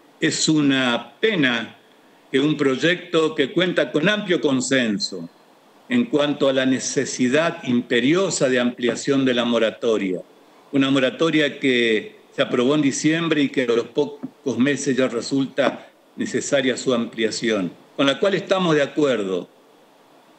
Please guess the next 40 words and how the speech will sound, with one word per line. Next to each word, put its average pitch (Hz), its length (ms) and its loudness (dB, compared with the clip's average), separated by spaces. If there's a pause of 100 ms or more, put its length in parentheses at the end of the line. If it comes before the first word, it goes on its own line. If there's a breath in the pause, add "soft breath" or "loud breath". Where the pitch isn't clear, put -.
(100)
Eh, 135 280 0
finalmente, 165 1120 0 (720)
todos 190 220 2
los 147 180 -2
temas 156 300 0
que 143 120 0
yo 139 140 2
les 143 180 -2
señalé, 143 680 0 (680)
eh, 135 140 2
podríamos 135 1000 0
haberlo 139 360 0
consensuado, 135 800 0
podríamos 139 440 2
haber 131 160 2
aceptado 127 720 0
si - 140 -2
es 131 160 -2
un 123 120 2
mes 117 140 0
más, 131 200 2
un 123 120 2
mes 117 160 0
menos, 127 440 2 (240)
si 139 160 0
la 151 200 0
tasa 147 300 0
es 123 140 -4
un 120 140 -2
punto 131 340 0
más, 135 320 0
un 127 120 -2
punto 127 380 -2 (240)
menos, 135 360 0 (200 loud breath)
pero 156 320 0
con 147 160 2
lo 143 160 0
que 139 100 2
no 180 220 2
podemos 139 680 0